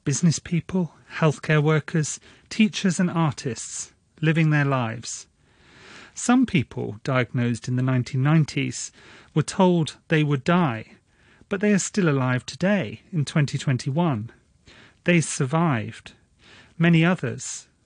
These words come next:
were not so fortunate. We now know that H I V is a virus that attacks the body's immune system,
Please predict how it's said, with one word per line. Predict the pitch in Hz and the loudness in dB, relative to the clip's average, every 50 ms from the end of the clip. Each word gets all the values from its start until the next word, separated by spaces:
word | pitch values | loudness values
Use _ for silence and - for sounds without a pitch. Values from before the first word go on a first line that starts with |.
| _ - | _ -6
were | 165 156 | -2 -2
not | 156 156 117 - | 0 -2 -2 -4
so | - - 135 | -4 -4 -4
fortunate. | 117 - - 143 135 - - - - 127 104 104 - - - - _ _ _ _ _ _ _ _ _ _ _ _ _ _ _ _ - - - - - - - - _ | -4 -4 -4 -6 -4 -6 -8 -10 -10 -10 -12 -12 -14 -18 -20 -20 _ _ _ _ _ _ _ _ _ _ _ _ _ _ _ _ -20 -20 -20 -20 -20 -20 -20 -10 _
We | - 165 151 | 0 2 4
now | 156 170 180 185 190 | 6 6 6 6 6
know | 190 180 165 135 117 110 107 135 151 - _ _ - | 6 6 4 4 2 0 -2 -4 -6 -8 _ _ -4
that | 143 131 | -2 0
H | 143 143 - - - 156 | 0 -2 -2 -4 -2 -2
I | 147 | 0
V | 135 143 | 0 2
is | 139 135 123 | 0 0 0
a | 139 | 0
virus | 117 147 143 147 160 175 175 - | 0 0 2 4 4 4 2 0
that | - - 127 131 | -2 -6 -6 -6
attacks | - - - - 190 - - - | -8 -4 -2 -2 -2 -2 -4 -6
the | - - | -6 -4
body's | 127 - 156 143 139 139 131 - | -2 0 0 0 2 0 0 0
immune | 135 139 147 165 180 170 | 2 4 4 4 4 4
system, | 143 - - - - - - - 117 127 143 | 2 -2 -6 -8 -10 -8 -8 -8 -8 -8 -8